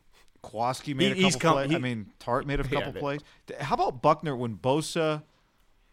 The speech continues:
Speaker 1: when Bosa sacked, <laughs> when Bosa sacked Rodgers and Buckner, but, like, they, he wasn't in the grasp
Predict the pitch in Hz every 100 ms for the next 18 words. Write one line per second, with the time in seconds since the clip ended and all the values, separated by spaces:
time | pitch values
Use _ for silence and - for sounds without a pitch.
0 | - 117 135 117 90 135 165 170 196 160
1 | - - - 131 120 113 - - - _
2 | _ _ _ _ _ _ _ _ _ _
3 | _ - - 147 120 139 110 139 165 180
4 | - 156 127 - 110 120 113 107 107 107
5 | 98 139 147 123 117 131 123 104 123 139
6 | 123 131 160 170 175 156 127 117 113 117
7 | -